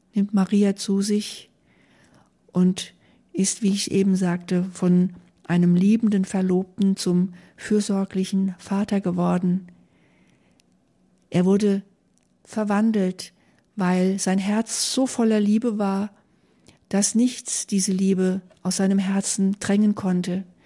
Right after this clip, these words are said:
das Herz aber dadurch offen machte für das, was Gott ihm hineinlegen wollte. Und so konnte sich diese Liebe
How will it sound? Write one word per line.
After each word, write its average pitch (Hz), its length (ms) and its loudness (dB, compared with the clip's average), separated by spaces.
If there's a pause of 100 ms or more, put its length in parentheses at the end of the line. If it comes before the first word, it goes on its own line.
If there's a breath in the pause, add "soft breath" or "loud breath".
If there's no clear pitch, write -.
(560 loud breath)
das - 200 -2
Herz 202 280 0
aber 208 240 0
dadurch 202 520 -2
offen 208 260 -2
machte 208 440 -2
für 208 160 -4
das, 190 460 -4 (420 soft breath)
was 196 220 -2
Gott 214 380 -2 (600)
ihm 185 220 0
hineinlegen 185 800 2
wollte. 190 440 -4 (1500 soft breath)
Und 185 80 0
so 190 120 0
konnte 208 280 0
sich 202 260 -2
diese 220 280 2
Liebe 226 540 2